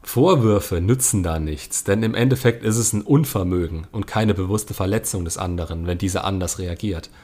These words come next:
Was kann ich jetzt tun, um empathischer zu werden?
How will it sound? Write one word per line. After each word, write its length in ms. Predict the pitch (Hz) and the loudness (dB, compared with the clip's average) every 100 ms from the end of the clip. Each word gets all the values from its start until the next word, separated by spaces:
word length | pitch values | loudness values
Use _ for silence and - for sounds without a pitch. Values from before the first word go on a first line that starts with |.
| _ _ _ _ _ _ | _ _ _ _ _ _
Was 200 | 92 90 | 2 2
kann 160 | - 117 | 4 2
ich 120 | 107 | 4
jetzt 200 | 107 - | 2 0
tun, 160 | 120 107 | -2 -2
um 80 | |
empathischer 600 | 92 85 - 117 90 92 | -4 -6 -4 -2 -2 -4
zu 160 | - 82 | -4 -4
werden? 280 | 82 85 | -4 -4